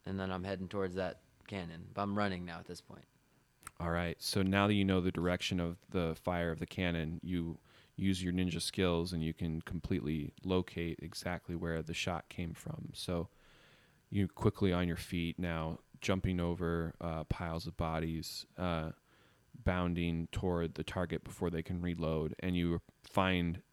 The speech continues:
Speaker 2: a small team of soldiers, uh, in a teal-colored armor, uh, loading up the next shot. And before they can, um,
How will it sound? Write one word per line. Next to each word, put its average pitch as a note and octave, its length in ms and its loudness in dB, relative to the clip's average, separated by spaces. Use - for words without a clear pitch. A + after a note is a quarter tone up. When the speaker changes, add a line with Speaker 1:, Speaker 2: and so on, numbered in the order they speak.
Speaker 2:
a F2 380 4
small F2+ 680 2
team G2 560 6
of E2+ 580 2
soldiers, F2 800 2
uh, E2 300 2
in F2+ 400 2
a E2+ 280 2
teal-colored G2 1000 6
armor, E2+ 500 0
uh, E2 340 2
loading F#2 400 6
up E2+ 180 -2
the G2 100 0
next E2 260 -2
shot. D#2 460 0
And F2+ 240 0
before F#2+ 640 6
they F2+ 200 2
can, E2+ 480 0
um, D#3 500 -2